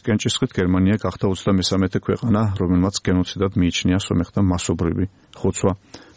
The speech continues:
ოსმალეთის იმპერიაში. რუსეთმა გააფრთხილა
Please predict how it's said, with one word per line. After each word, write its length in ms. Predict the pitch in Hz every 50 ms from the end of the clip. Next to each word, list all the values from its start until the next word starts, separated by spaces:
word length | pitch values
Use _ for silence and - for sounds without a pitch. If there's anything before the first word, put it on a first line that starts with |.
| - - 104
ოსმალეთის 480 | - - - 90 80 80 - 104 95 - 92
იმპერიაში. 580 | 90 - 104 90 87 87 87 90 - - - 92 - - - - - - - _ - - - - - - - - - - - - - - - - -
რუსეთმა 420 | 120 131 131 156 147 - - 165 139
გააფრთხილა 400 | 135 131 127 - - - 139 143